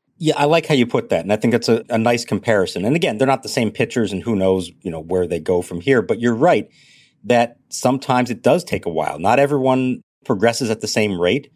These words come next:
Sometimes in Gausman's case, maybe it took a change of scenery. He first went to Atlanta where he was a little bit better. And then now, obviously, San Francisco, he's taken off. But it can happen. And it's why G Ms and managers and pitching coaches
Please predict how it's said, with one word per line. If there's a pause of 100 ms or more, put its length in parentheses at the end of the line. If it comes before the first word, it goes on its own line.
Sometimes
in
Gausman's
case,
maybe
it
took
a
change
of
scenery.
He
first
went
to
Atlanta
where
he
was
a
little
bit
better.
And
then
now,
obviously, (300)
San
Francisco,
he's
taken
off.
But
it
can
happen.
And (100)
it's
why (240)
G
Ms
and
managers
and
pitching
coaches